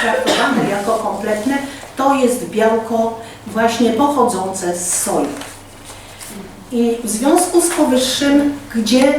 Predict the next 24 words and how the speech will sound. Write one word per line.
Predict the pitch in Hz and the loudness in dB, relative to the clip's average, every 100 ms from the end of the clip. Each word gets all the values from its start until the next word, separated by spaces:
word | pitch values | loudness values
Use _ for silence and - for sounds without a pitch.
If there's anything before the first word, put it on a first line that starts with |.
| 233 | 2
możemy | 220 214 220 262 269 269 269 269 | 2 2 2 4 4 2 0 -2
szukać | - 262 254 247 254 - 233 | -4 -2 -2 0 0 -2 -2
i | |
gdzie | 208 - 262 254 | -2 2 4 4
możemy | 214 220 254 247 | 4 4 4 4
pozyskać | 247 - - 240 - 233 233 - | 2 -2 -4 -4 -4 -4 -4 -4
to | 214 208 208 - - | 0 0 0 -6 -4
nasze | 208 208 - 190 | -2 0 -2 0
białko? | 175 - - - - - - - - - | 2 2 -2 -8 -12 -14 -16 -18 -16 -6
No | 220 226 | -2 4
więc | 233 233 | 4 4
co | - 302 | 2 2
zrobić? | 294 254 247 233 - - - - 240 | 2 0 0 -2 -6 -8 -16 -10 -2
To | 233 | 4
będziemy | 233 240 247 247 | 6 6 4 4
dzisiaj | 247 247 226 | 4 4 4
mówili, | 226 214 233 233 233 233 220 | 4 4 2 4 4 2 -2
dostaniecie | 220 220 220 220 226 | 0 0 0 0 -2
Państwo | 214 214 - 214 214 | -2 -4 -4 -4 4
informacje, | 285 285 277 262 254 240 214 - 185 | 6 6 4 2 2 2 0 -2 -4
gdzie | 196 233 | -2 -2
tego | 214 190 185 | -2 -4 -4
białka | 175 165 - - | -4 -4 -6 -10
szukać, | - 339 - 180 | -8 -8 -6 -8